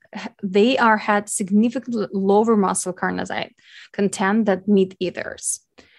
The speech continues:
So looks like if longer you are vegetarian, or I could, I assume vegan, as less your carnosine levels get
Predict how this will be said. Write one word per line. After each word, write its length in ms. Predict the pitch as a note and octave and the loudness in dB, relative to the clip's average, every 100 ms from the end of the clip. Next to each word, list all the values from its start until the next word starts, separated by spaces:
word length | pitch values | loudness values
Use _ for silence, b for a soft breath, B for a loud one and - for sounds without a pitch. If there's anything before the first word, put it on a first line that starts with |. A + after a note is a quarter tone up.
| b b - | b b -6
So 480 | - A3 G#3 G3+ | 2 4 6 4
looks 380 | G3 G3 A3+ - | 0 0 0 2
like 360 | G#3 G3 G3 - _ | 2 0 -2 -14 _
if 140 | G3+ F#3+ _ _ | -4 -4 _ _
longer 360 | G3+ G#3+ B3 C4 | 0 2 4 4
you 220 | G#3+ G3+ | 4 4
are 140 | F#3+ | 4
vegetarian, 720 | F#3+ F3+ F#3 F#3+ G3 G3+ G3+ - _ _ F#3+ | 0 -4 -2 0 0 -2 -4 -8 _ _ 0
or 260 | F#3+ F#3+ | 2 2
I 220 | - F#3 | 2 0
could, 200 | F#3 F#3+ - | -2 -8 -4
I 240 | F#3+ F#3 G3 | -2 -2 -2
assume 400 | - F#3+ F#3 F3+ | -2 0 0 2
vegan, 520 | F#3+ G3 G3+ A3+ - | 2 2 2 0 -2
as 300 | G3+ F#3+ - | -2 -2 -4
less 420 | - G3 G3 G3 | -4 0 2 2
your 120 | G3 | 0
carnosine 640 | - F#3+ F#3+ F#3+ F#3+ F#3 F#3 | 0 0 2 2 0 0 0
levels 460 | F3+ F3 F3+ - - | 0 0 -2 -4 -2
get 400 | F#3 G3 C#4+ | 2 2 0